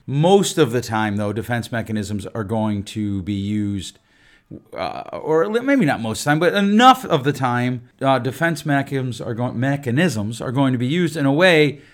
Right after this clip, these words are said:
that actually brings more damage to us. And so we use them because we're stuck. So once we become aware of them, what do we do? Well, we have to ask ourselves another question. What is the need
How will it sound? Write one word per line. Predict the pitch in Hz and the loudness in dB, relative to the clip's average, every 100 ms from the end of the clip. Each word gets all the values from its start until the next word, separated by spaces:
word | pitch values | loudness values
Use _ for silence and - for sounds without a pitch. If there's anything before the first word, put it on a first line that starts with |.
| _ | _
that | 160 165 | 0 4
actually | 190 185 202 | 4 4 0
brings | 151 143 | 2 2
more | 147 170 | 0 2
damage | 240 240 - | 2 2 0
to | |
us. | 147 | -2
And | 170 | -4
so | 151 175 | -2 0
we | 170 | 0
use | 170 202 254 269 | 0 -2 0 -2
them | 180 185 175 151 - _ - | 2 2 2 -2 -12 _ -4
because | 160 170 156 | 0 0 2
we're | 151 | 0
stuck. | 143 208 180 | 0 2 2
So | - 156 | 2 0
once | 165 196 | 2 0
we | 233 | 0
become | 208 - 190 175 | -2 0 0 2
aware | 170 202 | 4 4
of | 214 | 4
them, | 165 160 | 2 2
what | 170 | 4
do | |
we | 170 | 4
do? | 185 | 2
Well, | 156 | 2
we | 165 | 2
have | 196 185 | 0 0
to | |
ask | 180 180 | 0 0
ourselves | - 156 156 143 | -2 -2 -2 0
another | 147 139 | -2 -2
question. | - 180 - 120 98 _ _ _ _ _ _ - | -4 -6 -4 -8 -8 _ _ _ _ _ _ -8
What | 143 170 220 | 0 2 2
is | 269 202 | 0 -4
the | 185 165 | -2 0
need | 156 156 175 165 139 120 135 143 | 0 0 -2 -2 -4 -4 -6 -10